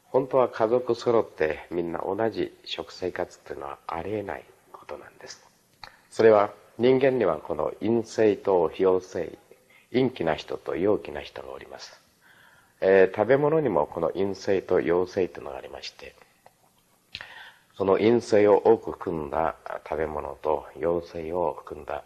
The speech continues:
ものがあるわけです。えー、陰気な人間が陰性の食事をしますと余計陰気になるわけです。えー、陽気な人が、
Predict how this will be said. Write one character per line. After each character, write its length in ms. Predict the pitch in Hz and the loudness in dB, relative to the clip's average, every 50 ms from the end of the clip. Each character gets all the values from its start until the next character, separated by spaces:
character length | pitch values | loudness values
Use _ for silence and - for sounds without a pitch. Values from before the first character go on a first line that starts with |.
| - - | -14 -18
も 100 | 78 78 | -16 -16
の 100 | 73 67 | -14 -14
が 100 | 64 64 | -14 -14
あ 40 | |
る 40 | - | -16
わ 120 | - - - | -16 -20 -20
け 80 | - - | -20 -20
で 140 | - - - | -20 -20 -18
す。 260 | - - - - - _ _ _ - - - _ _ _ _ _ - - _ _ _ | -18 -18 -18 -20 -20 _ _ _ -20 -20 -20 _ _ _ _ _ -20 -20 _ _ _
え 240 | - 101 98 95 - | 6 8 8 8 8
ー、 0 | |
陰 200 | - 143 170 160 | 6 2 2 2
気 160 | 165 - 107 | 0 0 2
な 240 | 87 82 76 69 - - - - - - | 4 4 2 2 0 -4 -10 -16 -18 -10
人 180 | - 82 90 90 | -6 -4 -2 -2
間 220 | 82 82 78 76 | 0 -2 -4 -4
が 260 | 78 80 82 80 76 - - _ _ _ _ - - - _ _ - | -4 -2 -2 -2 -2 -6 -12 _ _ _ _ -20 -20 -20 _ _ -2
陰 200 | 95 107 110 104 | 0 0 0 0
性 260 | - - 110 107 101 | 0 2 2 2 4
の 260 | 98 101 101 92 85 | 4 4 2 2 2
食 300 | - - 95 85 - 92 | 0 -6 -6 -4 -2 -2
事 80 | 87 85 | 0 0
を 100 | 76 73 | -2 -2
し 140 | - - - | -4 -6 -8
ま 140 | 80 78 | -10 -10
す 80 | - - | -10 -12
と 280 | - 76 69 - - - - | -10 -8 -8 -8 -10 -12 -4
余 160 | - 90 90 | -4 -4 -2
計 180 | - 92 85 85 | -2 -4 -4 -4
陰 240 | - - 95 90 80 | -6 -10 -12 -12 -12
気 140 | - - 67 | -14 -16 -14
に 160 | 69 76 - - _ | -14 -14 -14 -14 _
な 100 | - 76 | -18 -16
る 80 | - - | -16 -16
わ 100 | - - - | -18 -20 -20
け 60 | - | -20
で 120 | _ - - | _ -20 -18
す。 240 | - - - - _ _ _ _ - - - - _ - - - _ _ _ _ _ _ - | -18 -18 -18 -20 _ _ _ _ -20 -20 -20 -20 _ -20 -20 -20 _ _ _ _ _ _ 2
え 140 | 98 95 98 | 4 6 8
ー、 60 | 104 | 8
陽 200 | 113 139 156 - | 10 10 8 8
気 120 | - - | 6 0
な 120 | 90 85 76 | 0 0 0
人 300 | - - - - 73 71 | -2 -8 -8 -8 -6 -2
が、 340 | 78 82 78 76 - - | 0 0 0 -2 -4 -10